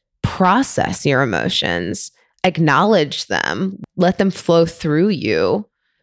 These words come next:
Because if you suppress, like, anything that you're dealing with, it's like a fireplace. Like, there's a vent for a reason. That's why it's called venting.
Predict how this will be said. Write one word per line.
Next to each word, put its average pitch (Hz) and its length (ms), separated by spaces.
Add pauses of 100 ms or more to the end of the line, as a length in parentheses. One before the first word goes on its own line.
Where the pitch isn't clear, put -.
Because 208 240
if 220 120
you 269 280
suppress, 180 760
like, 156 340 (260)
anything 175 500
that 156 140
you're 151 160
dealing 139 420
with, 214 320 (340)
it's 240 140
like 262 140
a - 20
fireplace. - 880
Like, 151 300 (380)
there's 196 180
a 202 80
vent 190 420
for - 240
a 185 40
reason. 160 320
That's 147 160
why 170 60
it's 165 100
called 165 220
venting. 147 800